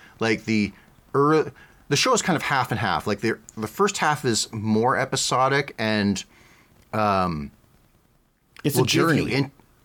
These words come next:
Speaker 1: yeah, it gives you intimate looks into people, right?
Speaker 2: Yeah.
Speaker 1: And then it's still sort of like that in the back half where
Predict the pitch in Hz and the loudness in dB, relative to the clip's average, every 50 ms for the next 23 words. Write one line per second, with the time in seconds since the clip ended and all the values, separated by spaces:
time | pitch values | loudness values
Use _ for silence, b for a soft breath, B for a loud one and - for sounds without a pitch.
0 | _ _ _ 151 196 185 117 - - - 151 135 - 175 175 131 156 - 131 160 | _ _ _ 0 2 2 2 0 -2 -2 -4 0 0 0 0 0 0 0 0 0
1 | 175 - 160 143 101 110 120 - - - - - - - - - _ _ _ _ | 2 2 2 2 2 2 0 0 0 0 -2 -2 -2 -4 -6 -12 _ _ _ _
2 | _ _ _ _ - 123 117 107 - 123 - - 165 165 160 - 67 - - _ | _ _ _ _ -2 0 0 0 -2 -4 -2 0 -2 0 0 -4 -6 -6 -8 _
3 | _ _ - 87 92 98 104 120 - - - _ - 110 107 80 - - - _ | _ _ -4 -2 0 2 2 0 0 -4 -12 _ -4 -2 -2 -2 -2 -6 -14 _
4 | _ _ _ _ _ _ _ _ _ _ _ _ _ _ _ _ _ _ - 131 | _ _ _ _ _ _ _ _ _ _ _ _ _ _ _ _ _ _ -4 -2
5 | 131 131 127 120 113 127 123 123 120 117 117 120 120 117 - - _ _ _ _ | 0 0 0 2 2 2 2 2 2 0 0 0 -2 -4 -8 -12 _ _ _ _
6 | _ _ - _ _ - 143 - - - - - 320 349 320 - - 180 131 110 | _ _ -20 _ _ -6 -4 -2 -4 -4 -2 -2 -2 -2 -2 0 0 0 0 0
7 | 107 120 120 110 - 120 113 110 101 101 92 - - - 196 262 285 - - - | 0 0 -2 0 0 0 0 0 0 -4 -4 -4 -2 -2 0 0 -2 -2 -4 -2
8 | 101 90 85 87 - - - 104 107 107 104 104 101 101 101 | 0 0 0 0 -2 -6 -6 -2 2 4 4 4 4 2 2